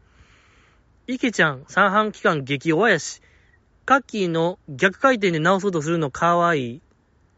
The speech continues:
次回のバッシュとバスパン？お買い物。<laughs> ありがとうございます。次回のバッシュとバスパン、お買い物ってなってますけども。乃木坂配信中でね、YouTubeで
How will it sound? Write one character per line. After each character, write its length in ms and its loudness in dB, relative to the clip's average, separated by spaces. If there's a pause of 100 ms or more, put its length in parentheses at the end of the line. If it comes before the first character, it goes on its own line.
(200)
次 180 -6
回 300 0
の 140 0
バ 300 0
ッ 40 -2
シ 160 -8
ュ 20 -6
と 300 0 (260)
バ 280 0
ス 180 -20
パ 220 2
ン？ 100 -6 (880)
お 100 4
買 180 4
い 20 0
物。 520 2 (1160)
<laughs> 1300 -18
あ 80 4
り 60 6
が 80 4
と 60 4
う 60 4
ご 60 4
ざ 60 4
い 40 0
ま 220 4
す。 200 -16 (1080)
次 160 -6
回 180 2
の 120 -2
バ 100 0
ッ 40 -2
シ 80 -14
ュ 40 -16
と 180 2
バ 200 0
ス 80 -12
パ 140 2
ン、 40 -20 (120)
お 100 -2
買 140 4
い 20 -4
物 380 0
っ 40 -12
て 140 -20
な 80 -10
っ 20 -18
て 80 -14
ま 100 -12
す 120 -20
け 80 -6
ど 100 -10
も。 180 -14 (2000)
乃 180 4
木 60 4
坂 160 4
配 160 4
信 160 -2
中 100 2
で 80 6
ね、 100 2
YouTube 500 0
で 220 -2